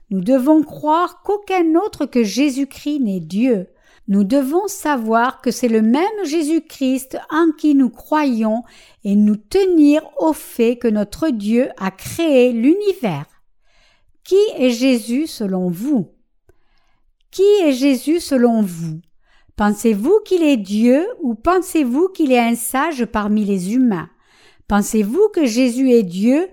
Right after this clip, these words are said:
et croyez-vous en lui comme Dieu ? Jésus ne peut pas être comparé à des créations,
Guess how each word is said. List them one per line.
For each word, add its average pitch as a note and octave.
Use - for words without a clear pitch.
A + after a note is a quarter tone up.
et G3+
croyez-vous D#4+
en A3+
lui A#3+
comme F#3+
Dieu ? F#3+
Jésus D4
ne C4+
peut A#3
pas D#4+
être E4+
comparé D4
à B3
des G3
créations, A#3+